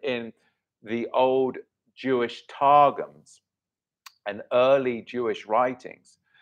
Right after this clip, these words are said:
Laban's grand plan is to kill the child ancestor of the Messiah. And it comes in the form of a dream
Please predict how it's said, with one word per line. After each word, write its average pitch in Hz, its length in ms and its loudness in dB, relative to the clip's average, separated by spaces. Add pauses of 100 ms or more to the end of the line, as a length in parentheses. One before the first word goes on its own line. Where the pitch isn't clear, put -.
(280)
Laban's 180 760 4
grand 156 720 0
plan 104 640 -2 (120)
is 123 380 -10
to 117 160 -10 (140)
kill 117 640 -2
the 113 160 -12
child 143 680 0 (120)
ancestor 117 960 -6 (360)
of 107 200 -8
the 104 80 -4
Messiah. 92 640 -8 (480)
And 120 120 -4
it - 180 -8
comes 170 560 -2
in 135 180 -10
the 117 80 -4
form 139 420 0
of 107 120 -6
a 110 80 -2
dream 104 680 -6